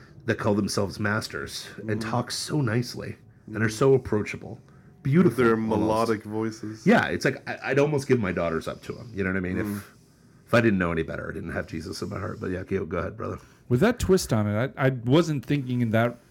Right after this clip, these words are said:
Speaker 3: regard. The
Speaker 1: But I'm
Speaker 3: moment,
Speaker 1: a weirdo. I'm a weirdo, so.
Speaker 3: the moment you started saying Nephilim, I'm like, <gasps>
Speaker 1: But they're
Speaker 3: this
Speaker 1: really
Speaker 3: ma-, this answers all those questions and makes perfect sense in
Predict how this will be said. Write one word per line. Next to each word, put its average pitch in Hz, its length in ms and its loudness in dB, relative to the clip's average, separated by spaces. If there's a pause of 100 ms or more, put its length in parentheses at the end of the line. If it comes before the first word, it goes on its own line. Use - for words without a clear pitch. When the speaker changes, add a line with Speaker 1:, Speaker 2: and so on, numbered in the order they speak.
(120)
Speaker 3:
regard. 107 560 2 (560)
The - 120 -10
Speaker 1:
But 127 40 6
I'm 127 60 4
Speaker 3:
moment, 160 300 6
Speaker 1:
a 139 80 -2
weirdo. - 20 -8 (140)
I'm 101 100 -4
a 98 40 2
weirdo, 78 280 0
so. 78 160 -8
Speaker 3:
the 135 160 6
moment 147 500 4
you 151 120 2
started 135 380 4
saying 120 480 2
Nephilim, 117 380 -2
I'm 101 100 -4
like, 101 260 -2
<gasps> - 60 -20 (1700)
Speaker 1:
But 120 80 0
they're - 80 4
Speaker 3:
this - 80 8
Speaker 1:
really 131 140 8
Speaker 3:
ma-, - 140 -16
this 151 260 8
answers 151 380 6
all 139 380 8
those 143 240 8
questions 147 560 2
and 127 240 4
makes 120 220 4
perfect - 420 -2
sense 117 320 0
in 120 240 0